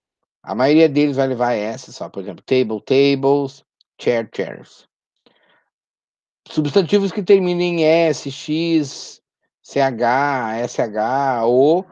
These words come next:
você vai colocar E S. Então fica buses, boxes, sandwiches, heroes, né? Substantivos que terminam em Y.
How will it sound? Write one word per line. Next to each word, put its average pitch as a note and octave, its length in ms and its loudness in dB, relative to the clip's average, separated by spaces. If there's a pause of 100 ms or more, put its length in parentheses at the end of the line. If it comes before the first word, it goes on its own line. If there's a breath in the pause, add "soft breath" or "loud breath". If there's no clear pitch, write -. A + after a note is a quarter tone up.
(220 soft breath)
você - 140 -8
vai C#3 140 2
colocar D3+ 360 2
E F3 160 6
S. A#2+ 440 2
Então - 160 -20
fica - 180 -12
buses, C#3 960 -4
boxes, A2+ 1040 -4 (560 soft breath)
sandwiches, A2 1300 -4
heroes, G#2+ 1000 -6 (920)
né? F#2+ 340 -6 (640 loud breath)
Substantivos F3 640 4
que G3 120 4
terminam F3+ 360 6
em F#3+ 200 6
Y. G#2 560 -2